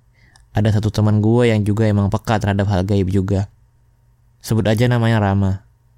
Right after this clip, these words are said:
Oh iya, gue dan Rama memang sering ngalamin pengalaman mistis. Kadang kalau kabut di, kal-, kadang kalau gabut di kosan, gue dan Rama dan satu teman lagi sering sengaja hal-, nyari hal-hal mistis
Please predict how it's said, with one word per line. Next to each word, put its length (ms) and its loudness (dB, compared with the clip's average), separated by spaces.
Oh 140 0
iya, 400 0
gue 180 0
dan 160 2
Rama 400 2
memang 240 2
sering 320 0
ngalamin 320 2
pengalaman 460 0
mistis. 580 -4
Kadang 340 0
kalau 160 0
kabut 320 -2
di, 80 -6
kal-, 400 -4
kadang 300 0
kalau 240 0
gabut 260 0
di 60 0
kosan, 580 -2
gue 280 2
dan 180 2
Rama 720 0
dan 320 0
satu 160 0
teman 320 0
lagi 320 0
sering 320 0
sengaja 320 0
hal-, 240 0
nyari 380 0
hal-hal 260 0
mistis 480 -2